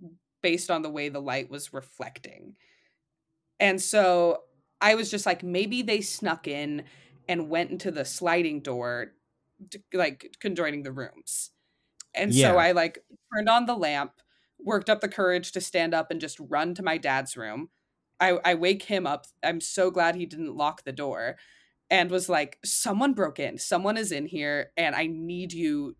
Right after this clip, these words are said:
Speaker 1: to check that little sliding room and also look outside and see if anyone's there. Like, I,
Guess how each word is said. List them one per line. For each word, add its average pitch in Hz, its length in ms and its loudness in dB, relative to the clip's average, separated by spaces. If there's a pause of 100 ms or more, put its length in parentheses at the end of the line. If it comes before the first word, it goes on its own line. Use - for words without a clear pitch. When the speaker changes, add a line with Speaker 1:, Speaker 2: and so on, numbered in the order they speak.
(140)
Speaker 1:
to - 140 -4
check - 380 -4
that 151 220 0
little 165 180 -2
sliding 151 420 -4
room 139 200 -4
and 139 100 -4
also 170 260 0
look 165 180 -6
outside 156 500 -2
and 139 120 -8
see 147 140 -4
if 147 100 -10
anyone's 131 360 -8
there. - 380 -2 (640)
Like, 180 480 2
I, 196 320 2